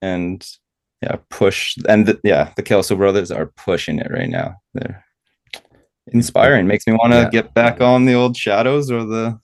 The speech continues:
Speaker 1: my Solomons, or I guess I got Eons under the desk here. Got a bunch of
Speaker 2: Okay.
Speaker 1: aggressive skates. It's just,
Speaker 2: Um, so
Speaker 1: somebody needs to inspire me.
Speaker 2: Your, your claim, right, so just to be clear, you're claiming that you don't think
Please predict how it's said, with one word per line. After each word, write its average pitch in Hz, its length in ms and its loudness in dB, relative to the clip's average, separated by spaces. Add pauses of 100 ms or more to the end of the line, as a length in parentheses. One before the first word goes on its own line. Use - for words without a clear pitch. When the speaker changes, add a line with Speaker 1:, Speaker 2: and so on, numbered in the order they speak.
Speaker 1:
my 98 100 -6
Solomons, 113 760 2
or 95 240 -4 (680)
I - 40 -20
guess - 200 -10
I 82 40 -4
got 85 220 -2
Eons 107 420 0
under 113 160 0
the 110 100 -4
desk 110 300 -4
here. 120 340 -6 (140)
Got 131 160 -8 (320)
a - 80 -8
bunch 113 260 2
of 90 60 -2
Speaker 2:
Okay. 82 100 -2
Speaker 1:
aggressive - 300 -4
skates. - 460 -14
It's - 80 -14
just, - 400 -16 (720)
Speaker 2:
Um, 120 360 2
so - 140 0
Speaker 1:
somebody 139 240 0
needs 127 180 2
to 131 80 0
inspire 98 500 2
me. 110 140 -12 (640)
Speaker 2:
Your, 123 220 2
your 135 260 2
claim, 135 380 2
right, 110 300 0
so 120 240 2
just 120 280 -4
to - 40 -4
be 131 120 0
clear, 127 280 0
you're 95 240 -4
claiming 113 420 -4
that 78 120 -6
you 98 140 -4
don't 101 220 -6
think 90 460 -8